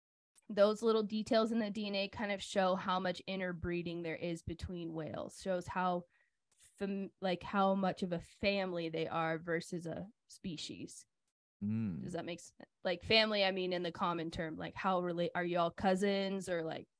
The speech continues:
Speaker 1: you know,
Speaker 2: And
Speaker 1: that
Speaker 2: they
Speaker 1: kind of
Speaker 2: are.
Speaker 1: thing.
Speaker 2: They're all cousins?
Speaker 1: Well, there's actually, the D N A right now is saying there, there might be two distinct populations in there.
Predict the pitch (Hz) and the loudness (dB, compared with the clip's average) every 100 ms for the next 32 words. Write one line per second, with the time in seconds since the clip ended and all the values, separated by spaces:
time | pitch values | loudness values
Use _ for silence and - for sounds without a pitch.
0 | - 170 117 165 - _ _ _ _ _ | -10 -8 -6 -10 -16 _ _ _ _ _
1 | _ _ _ _ _ - 101 104 101 82 | _ _ _ _ _ -4 0 4 4 2
2 | 87 92 104 101 104 101 104 110 - _ | 2 4 4 4 2 2 2 -4 -6 _
3 | _ _ _ 262 285 269 254 254 262 - | _ _ _ 8 12 12 12 10 6 2
4 | - 226 269 - 269 254 233 208 240 220 | 6 6 6 2 0 0 0 0 0 2
5 | 220 208 196 185 247 254 208 - 202 190 | 2 4 4 4 4 6 4 2 0 2
6 | 180 175 - _ _ 170 180 190 233 220 | 0 -2 -6 _ _ -4 -2 0 0 0
7 | 208 180 - 233 226 208 196 185 175 175 | -6 -6 -6 -2 0 0 -2 -4 -6 -8
8 | - 190 - - - 180 - 175 185 208 | -6 -8 -8 -6 -2 -2 -4 -4 -4 -4
9 | - 175 165 170 170 160 156 165 | -6 -8 -6 -6 -4 -6 -6 -8